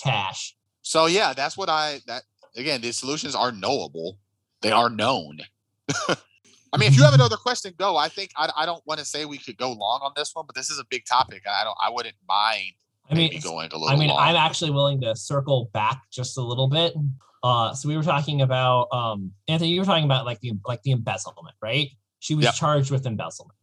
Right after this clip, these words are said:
Speaker 1: Uh, this, like, this might not be, like, in this case, but I, I, but why, why was she embezzling?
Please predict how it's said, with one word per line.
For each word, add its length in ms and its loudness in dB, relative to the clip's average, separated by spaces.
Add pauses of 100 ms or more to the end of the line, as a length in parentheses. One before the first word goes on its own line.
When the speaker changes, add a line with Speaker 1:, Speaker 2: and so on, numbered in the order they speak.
Speaker 1:
Uh, 420 0
this, 380 -2
like, 280 0
this 180 0
might 220 2
not 200 0
be, 360 0 (140)
like, 200 -4
in 100 4
this 220 2
case, 380 -6
but 100 -2
I, 240 -2
I, 80 -2 (360)
but 160 0
why, 400 6
why 220 0
was 120 -2
she 120 -2
embezzling? 560 -6